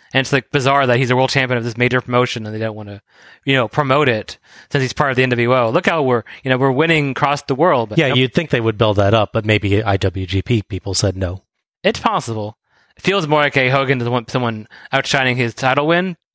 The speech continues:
Speaker 2: Fair, it's another world title thing.
Speaker 1: Yeah.
Speaker 2: That could be too.
Speaker 1: I don't know for sure, but it's how it feels based on his history. So, I mentioned the cross connections. The match Scott Norton would win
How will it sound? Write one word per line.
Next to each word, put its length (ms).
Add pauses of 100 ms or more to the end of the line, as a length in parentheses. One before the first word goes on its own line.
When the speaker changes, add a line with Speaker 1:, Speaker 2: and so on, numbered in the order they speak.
(200)
Speaker 2:
Fair, 320
it's 160
another 400
world 240
title 320
thing. 260
Speaker 1:
Yeah. 320
Speaker 2:
That 140
could 100
be 140
too. 200
Speaker 1:
I 140
don't 260
know 200
for 120
sure, 300
but 120
it's 140
how 120
it 80
feels 440
based 280
on 80
his 100
history. 340 (640)
So, 440
I 140 (480)
mentioned 320
the 80
cross 240
connections. 680 (380)
The 300 (560)
match 260
Scott 340
Norton 300
would 120
win 420